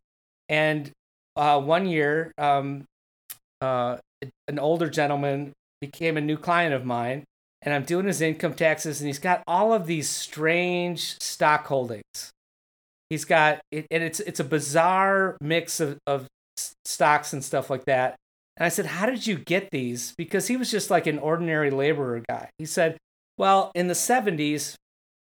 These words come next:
I used to hang out at a bar with, with this other guy,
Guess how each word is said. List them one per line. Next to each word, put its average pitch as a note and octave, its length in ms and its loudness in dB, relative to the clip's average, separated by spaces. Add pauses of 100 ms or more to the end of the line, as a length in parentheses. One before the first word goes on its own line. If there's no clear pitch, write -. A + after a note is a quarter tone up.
(460)
I C#3+ 60 -6
used F3+ 320 -4
to F3 340 6
hang F3+ 220 0
out F3 180 6
at D#3 80 4
a C#3+ 60 0
bar F#3 400 2
with, C#3 200 -2 (420)
with D#3+ 140 -2
this D#3+ 200 -2
other A3 220 4
guy, C3 480 2